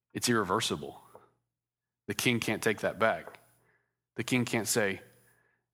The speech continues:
I mean, our hope in Esther, if you're reading through it in a narrative form, you say, "Oh, okay, well, the king said that, but he didn't really know what Haman was doing, so he can just take it back, right?"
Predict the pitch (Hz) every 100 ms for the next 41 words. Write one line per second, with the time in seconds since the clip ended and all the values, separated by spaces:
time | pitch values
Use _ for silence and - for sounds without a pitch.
0 | _ _ _ _ _ _ 123 117 98 90
1 | - _ _ _ _ _ _ _ - 143
2 | 180 - 113 98 - - _ 127 117 117
3 | - - 92 - - _ - - 127 123
4 | 107 131 127 - - 127 95 - 101 -
5 | - 113 101 123 139 - 104 101 107 123
6 | 110 104 - - - 170 180 - 104 110
7 | - - - - - - 120 120 175 160
8 | 170 156 127 110 147 180 165 151 151 147
9 | 139 127 143 135 127 101 156 151 127 117
10 | - 127 113 - 147 143 - 151 117 90
11 | 139 - 104 104 135